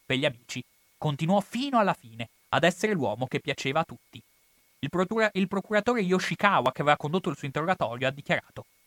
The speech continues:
"In tutta la mia vita non ho mai incontrato un uomo di tale levatura." Grazie.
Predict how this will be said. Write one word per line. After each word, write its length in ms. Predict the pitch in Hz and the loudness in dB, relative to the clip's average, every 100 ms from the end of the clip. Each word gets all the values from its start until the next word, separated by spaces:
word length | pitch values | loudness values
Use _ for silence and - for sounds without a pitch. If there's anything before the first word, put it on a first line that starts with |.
| - _ _ - | -20 _ _ -10
"In 220 | 135 131 | -10 -4
tutta 320 | 208 202 - | -4 0 4
la 100 | 160 | 4
mia 140 | 156 165 | 4 0
vita 300 | 104 - 117 _ _ - | -4 -6 -6 _ _ -4
non 180 | 123 | 0
ho 80 | 123 | 0
mai 360 | 123 180 208 202 | 4 4 6 4
incontrato 680 | 185 208 185 120 104 120 - _ | 4 0 -2 -6 -8 -10 -10 _
un 180 | 156 156 | 0 0
uomo 320 | 117 107 120 | -2 -4 -6
di 160 | 139 131 | -6 -10
tale 320 | 120 113 120 | -8 -6 -4
levatura." 640 | 135 165 175 - 110 95 - _ _ _ _ _ _ | 2 2 2 -4 -6 -10 -14 _ _ _ _ _ _
Grazie. 440 | - 123 107 - | -14 -10 -10 -10